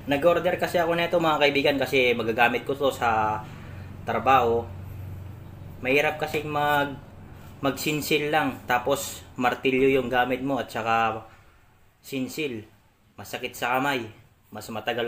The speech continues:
pa yung trabaho. Eh, kung ito, ang gamit mo,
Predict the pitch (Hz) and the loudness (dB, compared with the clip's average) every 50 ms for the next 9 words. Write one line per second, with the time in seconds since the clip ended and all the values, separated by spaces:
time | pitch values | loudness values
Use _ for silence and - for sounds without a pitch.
0 | 113 - 117 113 120 110 - 117 113 110 117 113 110 110 123 127 113 - - - | -2 -2 -2 -2 -2 -4 -4 -4 0 2 2 2 4 2 0 -4 -4 -6 -6 -6
1 | - - - - - - - - - - - - - - - - 117 123 127 131 | -6 -6 -8 -14 -20 -20 -20 -20 -20 -20 -20 -20 -20 -20 -12 -6 -2 0 2 4
2 | 131 131 127 127 127 127 127 127 127 - - - - - - - - - - - | 4 4 6 6 6 6 4 2 0 -4 -14 -20 -20 -20 -20 -20 -20 -20 -20 -20
3 | _ _ - _ _ _ _ _ - 143 143 147 139 - 165 - 127 123 123 127 | _ _ -20 _ _ _ _ _ -8 -6 -6 -4 -2 -4 -2 0 0 0 0 -2
4 | - 135 127 135 139 139 147 147 - - 117 117 120 120 117 - | -4 -4 2 4 4 4 4 0 -2 -2 -2 -2 -2 -4 -6 -10